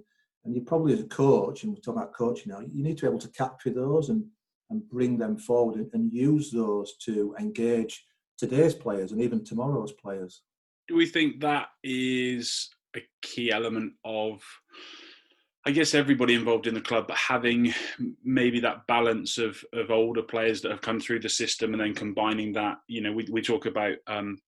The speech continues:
Speaker 2: you know, retention a huge amount. We talk about transition a lot from Colts into seniors and that, that kind of crossover. Do we think maybe in a, a larger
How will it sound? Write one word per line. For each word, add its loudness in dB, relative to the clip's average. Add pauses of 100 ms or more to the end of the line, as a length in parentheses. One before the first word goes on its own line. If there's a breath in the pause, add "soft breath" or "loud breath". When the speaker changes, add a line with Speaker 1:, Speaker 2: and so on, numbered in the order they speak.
Speaker 2:
you -10
know, -8
retention 0
a -8
huge -4
amount. -2
We -4
talk -6
about -4
transition -2
a -2
lot 0
from -2
Colts -2
into -4
seniors -4
and -2
that, -2 (380 loud breath)
that -4
kind -2
of -6
crossover. -2
Do -6
we -4
think -4
maybe 2
in 0 (880 loud breath)
a, -6
a 2
larger 4